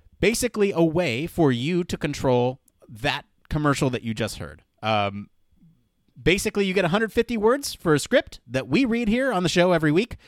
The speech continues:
uh, that you are, uh, you know, ev-, for every week and month that you are subscribed to the show, we will read it on the show for you.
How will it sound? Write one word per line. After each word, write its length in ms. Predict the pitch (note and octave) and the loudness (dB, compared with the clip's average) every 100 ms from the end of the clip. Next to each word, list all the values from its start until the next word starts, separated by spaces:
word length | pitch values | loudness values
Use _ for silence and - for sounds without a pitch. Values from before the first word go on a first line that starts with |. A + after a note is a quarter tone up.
| _ - | _ -4
uh, 240 | C3 C3 | 2 2
that 160 | B2 - | 0 -2
you 160 | C3+ D3 | -2 -2
are, 280 | C#3 C#3+ C#3 - C3 | -2 -4 -6 -10 -6
uh, 140 | B2 | -6
you 100 | A#2 | -4
know, 180 | G#2+ F#2+ - | -6 -6 -10
ev-, 220 | - C3+ - | -4 -4 0
for 140 | D#3 | 0
every 280 | E3 F#3+ F#3+ | 0 0 -2
week 300 | F3 G3+ F3+ | -2 -4 -4
and 140 | D#3 | -4
month 260 | D#3 F#3 - | -2 -2 -4
that 140 | B2+ | -6
you 180 | C3+ D3+ | 0 2
are 140 | D3+ | 2
subscribed 540 | C3+ B2+ - C#3+ D#3 D3 | -2 -10 -6 -4 -4 -2
to 100 | E3+ | -2
the 80 | F3 | -2
show, 320 | - F#3 G#3+ - - _ | -2 -2 -4 -12 -20 _
we 180 | A#2+ C3 | -2 2
will 380 | B2+ B2+ B2 B2+ - | 4 4 2 -2 -8
read 260 | A2 B2+ | -2 0
it 60 | C#3 | 0
on 120 | C#3+ | 0
the 60 | C#3+ | 0
show 220 | - D3 | -2 -2
for 240 | - D3+ | 0 0
you. 200 | D3+ D#3+ | 0 -2